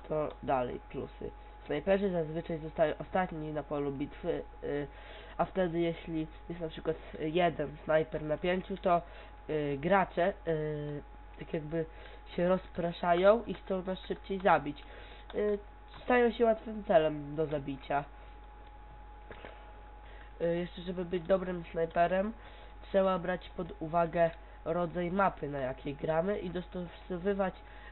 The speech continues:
wygląd do kolorystyki mapy. Y, podczas ruchu, hu-, ruchu nie powinno się strzelać, ponieważ jest dziewięćdziesiąt dziewięć procent, że nie trafimy w cel. Na przykład,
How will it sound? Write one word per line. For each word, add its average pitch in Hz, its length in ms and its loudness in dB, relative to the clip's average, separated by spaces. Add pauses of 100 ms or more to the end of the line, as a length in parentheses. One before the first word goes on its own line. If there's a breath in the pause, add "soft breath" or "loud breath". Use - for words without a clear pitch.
wygląd 196 640 4 (140)
do 202 200 -2
kolorystyki 196 800 -4
mapy. - 460 -6 (1300 loud breath)
Y, 156 380 2 (100)
podczas 202 480 0
ruchu, 190 400 0
hu-, 214 380 -2
ruchu 180 600 2 (480 loud breath)
nie 202 140 8
powinno 190 540 -2
się 180 280 -4
strzelać, 147 680 4 (420 loud breath)
ponieważ 175 480 -2
jest 170 180 -6 (200)
dziewięćdziesiąt 180 500 -2
dziewięć 175 280 -6
procent, 185 580 -2
że 185 120 -4
nie 185 140 -4
trafimy 156 640 -2
w - 260 -16
cel. 123 220 0
Na - 420 -14
przykład, - 380 -2